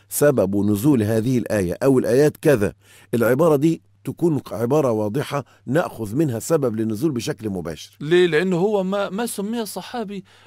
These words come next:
Speaker 2: إلا لصحبته لرسول الله، فرأى رسول الله صلى الله عليه وسلم وآمن به وكان قاعد معاه.
Speaker 1: علشان كده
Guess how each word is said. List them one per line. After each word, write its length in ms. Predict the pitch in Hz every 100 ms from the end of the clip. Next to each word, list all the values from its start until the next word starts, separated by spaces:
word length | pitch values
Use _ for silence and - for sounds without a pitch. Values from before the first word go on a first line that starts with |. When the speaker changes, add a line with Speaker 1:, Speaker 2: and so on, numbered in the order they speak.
| _ 214
Speaker 2:
إلا 200 | 220 202
لصحبته 640 | 196 180 - 180 240 208
لرسول 580 | 175 165 165 160 208 196
الله، 260 | 190 226
فرأى 460 | 214 214 240 - 214
رسول 340 | 202 - 240 202
الله 260 | 202 226
صلى 140 | 190 185
الله 100 | 220
عليه 100 | 214
وسلم 120 | 202
وآمن 380 | 196 190 233 226
به 80 | 226
وكان 180 | 233 226
قاعد 200 | 202 160
معاه. 280 | 143 127 117 _ -
Speaker 1:
علشان 420 | 117 117 175 165
كده 380 | 170 160 135